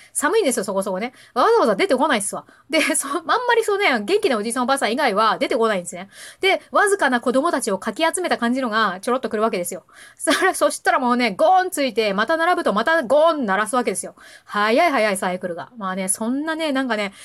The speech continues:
ゆっくりしたいんだか、慌ただしいんだか、なんだかよくわかんないなって言ってるうちにね、年が明けるというね。そんな感じでございますよ。で、またね、これね、神社も近くにありますんで。で、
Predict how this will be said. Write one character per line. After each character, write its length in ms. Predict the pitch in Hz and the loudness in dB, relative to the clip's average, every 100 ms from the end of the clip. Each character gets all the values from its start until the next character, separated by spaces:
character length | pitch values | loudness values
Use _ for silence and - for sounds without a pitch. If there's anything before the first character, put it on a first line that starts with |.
| - - | -20 -8
ゆ 140 | 226 226 | -2 -2
っ 20 | |
く 220 | - 311 | -2 -2
り 100 | 285 | -2
し 60 | - | 0
た 100 | 277 | 0
い 80 | 269 | 2
ん 20 | |
だ 80 | 226 | 2
か、 160 | 208 | 2
慌 100 | 240 | 2
た 120 | 285 | 2
だ 80 | 277 | 0
し 80 | 285 | 0
い 60 | 294 | -2
ん 100 | 262 | -2
だ 100 | 220 | 0
か、 140 | 208 | 0
な 100 | 220 | -2
ん 60 | 247 | 0
だ 60 | |
か 60 | 220 | 0
よ 100 | 262 | 0
く 80 | - | 2
わ 80 | 262 | 2
か 80 | |
ん 80 | 415 | 0
な 140 | 392 262 | 0 2
い 60 | |
な 180 | 247 254 | 2 2
っ 20 | |
て 60 | 247 | 0
言 100 | 226 | -4
っ 20 | |
て 80 | 247 | -4
る 60 | 240 | -6
う 40 | |
ち 100 | 240 | -4
に 80 | 226 | -2
ね、 100 | 233 | -2
年 220 | 220 226 | -4 -4
が 100 | 190 | -4
明 60 | 180 | -4
け 100 | 185 | -4
る 80 | |
と 60 | 185 | -6
い 40 | |
う 60 | 180 | -6
ね。 160 | 214 - - - - | -8 -10 -16 -20 -14
そ 160 | - | -6
ん 20 | 190 | -4
な 100 | 190 | -4
感 120 | 185 | -4
じ 60 | |
で 60 | 214 | -2
ご 100 | 226 | -2
ざ 80 | 247 | -2
い 40 | |
ま 80 | 247 | -4
す 60 | - | -6
よ。 80 | - _ | -12 _
で、 80 | 339 | -4
ま 80 | 403 | -2
た 100 | 427 | 0
ね、 120 | 403 | 2
こ 100 | 277 | 2
れ 100 | 285 | 2
ね、 120 | 262 | 2
神 180 | 415 539 | 0 2
社 100 | - | 0
も 100 | 196 | -2
近 160 | - 208 | -4 -4
く 80 | |
に 80 | 196 | -4
あ 20 | |
り 60 | 185 | -4
ま 100 | 185 | -6
す 100 | 180 | -8
ん 40 | |
で。 140 | 190 - _ | -14 -18 _
で、 80 | - | -2